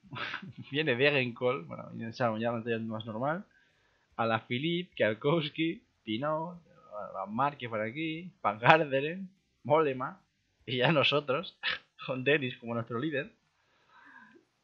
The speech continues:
Eh, <laughs> pero, bueno, bueno. Nuestro equipo, estás viendo aquí, es, eh, Muñoz Anacona, Rory Sutherland, Damian Howson, Ben Swift para sprints. Eh, creo que es Saint Archibald, si no me equivoco.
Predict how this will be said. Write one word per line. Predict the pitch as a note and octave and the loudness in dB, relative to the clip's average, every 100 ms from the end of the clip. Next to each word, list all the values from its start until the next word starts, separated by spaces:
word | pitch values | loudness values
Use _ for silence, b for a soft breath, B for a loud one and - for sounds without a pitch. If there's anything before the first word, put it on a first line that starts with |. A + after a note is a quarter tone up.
| _ | _
Eh, | A2+ A#2 A2+ - A2+ B B B B B | -6 -4 -6 -6 -8 B B B B B
<laughs> | B _ _ _ A2+ | B _ _ _ -14
pero, | G#2 D3 D3+ | -6 -4 -4
bueno, | B2 D#3+ A#2+ | 0 0 2
bueno. | C#3 B2 B2 _ B B B B A#3 - | -2 -4 -6 _ B B B B -8 -2
Nuestro | C3+ C3 | 0 2
equipo, | D3 D#3+ F3 D3+ B2 A#2 | 0 2 4 4 2 0
estás | C#3 | 0
viendo | B2 A#2 A2 | 0 0 -2
aquí, | A#2+ A2+ | -2 -4
es, | G#2 G#2 G2+ - - | -4 -8 -14 -16 -14
eh, | G2+ G2+ A2+ | -14 -14 -8
Muñoz | C3 D3 | 2 4
Anacona, | C3 A#2 C3+ C#3+ D3 D3+ D3+ F3 - | 6 4 4 2 4 -2 -2 -8 -10
Rory | A#2 G#2+ | -8 -2
Sutherland, | C3 C3+ C3 C3+ C3+ C3+ B2 | 0 2 2 2 0 -2 -4
Damian | B2+ A2+ A#2+ | -2 -2 -4
Howson, | C3 B2+ C3+ C3 | -4 -2 -2 0
Ben | C3+ | -2
Swift | A#2+ B2 B2+ | -2 -6 -6
para | B2 G#2+ G#2 | -4 -4 -6
sprints. | - C3 C#3 D3 - _ _ B B B B B _ - | -8 -8 -8 -14 -20 _ _ B B B B B _ -8
Eh, | A2 G#2 G2+ F2+ - | -6 -4 -4 -8 -10
creo | A#2+ C3+ | -6 -6
que | |
es | B2 | -4
Saint | C3 B2 B2+ | -4 0 0
Archibald, | C3+ - D3+ F3 D3 | 0 -4 -6 -6 -6
si | |
no | A#2 | -8
me | |
equivoco. | B2+ C3 D#3 F3 | -6 -8 -8 -8